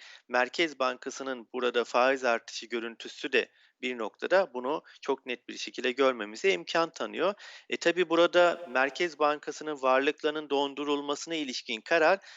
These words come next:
ister istemez işin rezerv tarafında da oldukça problem yaratan bir görüntü oluşturdu. Burada da Rusya özellikle bu süreci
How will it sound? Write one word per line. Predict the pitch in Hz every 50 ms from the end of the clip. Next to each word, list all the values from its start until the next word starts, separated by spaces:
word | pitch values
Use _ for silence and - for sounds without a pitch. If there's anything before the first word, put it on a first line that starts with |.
| - - -
ister | 143 - - - - 160 151
istemez | 147 - - 131 123 123 123 123 -
işin | - - - 185 190 156 101
rezerv | 113 123 127 117 - 151 160 175 165 _ _
tarafında | - 131 117 117 113 - - 110 107 104 123 -
da | 185 196 190 - - - - _ -
oldukça | - 160 143 117 120 117 - - 185 185
problem | - - - 147 151 143 147 160 160 156 147
yaratan | 127 117 117 - - 190 196 190
bir | 175 165 160
görüntü | 165 147 156 156 151 156 151 151 - - 170 160 147 - _ - - - -
oluşturdu. | - 123 120 117 - - - 107 117 131 196 208 196
Burada | 185 170 143 139 165
da | 185 175
Rusya | 156 147 - - - 165 156
özellikle | 151 143 156 151 151 151 151 - - 156 143 151
bu | 170
süreci | - - - 131 127 127 127 - 202 196